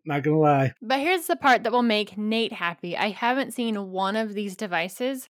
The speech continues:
Speaker 2: where running emulated games doesn't look awesome. So there you go, Nate. You can play your emulated games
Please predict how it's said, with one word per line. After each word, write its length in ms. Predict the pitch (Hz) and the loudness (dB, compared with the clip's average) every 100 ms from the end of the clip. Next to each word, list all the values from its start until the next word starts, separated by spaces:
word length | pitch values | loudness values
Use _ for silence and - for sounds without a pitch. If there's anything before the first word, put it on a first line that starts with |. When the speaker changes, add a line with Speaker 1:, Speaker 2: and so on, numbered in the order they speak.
| _ | _
Speaker 2:
where 280 | 208 202 196 | 2 2 2
running 400 | 202 202 196 190 | 2 0 -2 -4
emulated 600 | - 196 214 233 233 254 | -4 -2 0 2 2 2
games 440 | 247 240 254 247 | 2 2 2 0
doesn't 420 | 202 196 180 185 - | -2 -4 -4 -4 -4
look 220 | 185 185 | -6 0
awesome. 460 | 160 156 147 143 139 | 0 0 -4 -10 -8
So 200 | 214 214 | -6 -4
there 200 | 196 196 | 0 0
you 160 | 220 | 0
go, 180 | 226 233 | 0 0
Nate. 340 | 226 175 170 - | 0 -4 -6 -10
You 180 | 175 | -12
can 160 | 175 196 | -10 -12
play 200 | 175 202 | -8 -6
your 160 | 208 202 | -4 -4
emulated 640 | 190 196 220 226 254 233 | -4 -6 -6 -6 -8 -4
games 480 | 226 202 202 202 | -4 -4 -6 -8